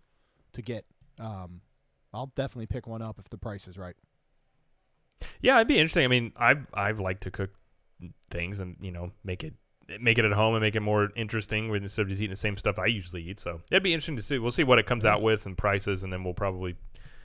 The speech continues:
Speaker 2: one or both of us will pick it up and maybe do, I don't know, maybe do a review on it in Club thirty-two, see how it is and what's in there
Speaker 1: That'd be
Speaker 2: and
Speaker 1: cool.
Speaker 2: all that stuff.
Speaker 1: Yeah, then you can, at home, you can make your own tip yip. I mean,
Speaker 2: Tip
Speaker 1: who, who
Speaker 2: yip.
Speaker 1: hasn't wanted to make their own tip yip at home?
Speaker 2: I wanna make my
Speaker 1: Just
Speaker 2: own
Speaker 1: as fun
Speaker 2: blue
Speaker 1: to eat as it is to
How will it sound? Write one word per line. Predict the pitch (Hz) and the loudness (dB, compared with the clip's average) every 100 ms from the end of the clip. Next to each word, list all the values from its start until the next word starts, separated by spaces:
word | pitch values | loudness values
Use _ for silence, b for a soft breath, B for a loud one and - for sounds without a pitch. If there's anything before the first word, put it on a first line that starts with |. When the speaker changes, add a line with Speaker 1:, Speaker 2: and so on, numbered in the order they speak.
| b b | b b
Speaker 2:
one | 98 101 | 2 4
or | 98 | 4
both | 98 92 | 4 2
of | 98 | 0
us | |
will | 92 | -2
pick | 104 95 | -2 0
it | 92 | 2
up | 98 | 2
and | 90 87 85 - - - - - - | 0 -4 -8 -12 -12 -12 -10 -10 -6
maybe | 95 98 | -2 0
do, | 101 | 0
I | 110 | 4
don't | 123 | 4
know, | 107 | 4
maybe | 110 117 | 4 2
do | 120 | 2
a | |
review | 110 98 104 | 2 2 2
on | 101 | 2
it | 92 | 0
in | |
Club | - 98 | -2 -2
thirty-two, | 95 90 - 92 | 0 -2 -2 -4
see | 87 98 | -2 -4
how | 90 92 | 0 0
it | 90 | 2
is | 90 | 0
and | 87 | -2
what's | 90 - | -8 -6
in | 92 | -6
there | 90 90 | -4 -2
Speaker 1:
That'd | 87 | -4
be | |
Speaker 2:
and | 85 | -6
Speaker 1:
cool. | - 90 | -10 -6
Speaker 2:
all | 87 | -6
that | 87 | -6
stuff. | 87 85 - b b b b b b b b | -6 -6 -8 b b b b b b b b
Speaker 1:
Yeah, | 113 110 - | -10 -10 -8
then | 131 | -6
you | |
can, | 143 135 117 | -4 -6 -4
at | 151 160 | -4 -2
home, | 180 185 | 0 0
you | 139 | -2
can | 139 | -4
make | 131 135 | -6 -4
your | 143 | -2
own | 143 143 - | 0 -2 -4
tip | 180 - | -6 -6
yip. | 90 - _ _ _ _ _ | -12 -12 _ _ _ _ _
I | 107 | -10
mean, | 117 | 2
Speaker 2:
Tip | 147 139 | 2 4
Speaker 1:
who, | 135 | 0
who | |
Speaker 2:
yip. | 175 | 2
Speaker 1:
hasn't | 165 170 175 | 2 0 -4
wanted | 139 156 143 | -2 -2 -2
to | 139 | -4
make | 143 139 | -4 -4
their | 127 | -6
own | 147 | -6
tip | 127 147 - | -6 -8 -10
yip | 98 92 | -16 -16
at | 85 | -16
home? | 113 95 - - B B B | -14 -16 -20 -20 B B B
Speaker 2:
I | - 98 | -2 2
wanna | 135 110 | 2 4
make | 110 | 2
my | 104 | 4
Speaker 1:
Just | 104 104 | 2 2
Speaker 2:
own | |
Speaker 1:
as | 147 | 0
fun | - 165 | 2 4
Speaker 2:
blue | 104 | 4
Speaker 1:
to | 135 | 2
eat | 180 | -2
as | 196 117 | -2 -4
it | |
is | 139 160 | -6 -6
to | - | -4